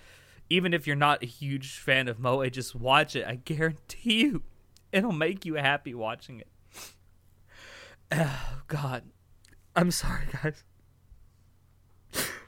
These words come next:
<sighs> God. Alex, stop. Uh,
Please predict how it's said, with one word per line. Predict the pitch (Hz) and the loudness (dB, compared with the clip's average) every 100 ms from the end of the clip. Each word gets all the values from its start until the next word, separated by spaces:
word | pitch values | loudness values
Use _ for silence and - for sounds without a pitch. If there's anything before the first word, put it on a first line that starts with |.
| _ | _
<sighs> | 214 302 240 - - - - - 180 262 156 - - - - | 4 4 2 -2 -8 -18 -20 2 10 12 10 0 -16 -20 -10
God. | 151 156 131 - - - - - - | 2 2 2 -4 -20 -20 -20 -12 -2
Alex, | 139 110 131 | -2 -2 -8
stop. | - 127 98 - - - - - - | 0 0 0 -6 -8 -6 -8 -10 -4
Uh, | 143 147 120 | 0 2 2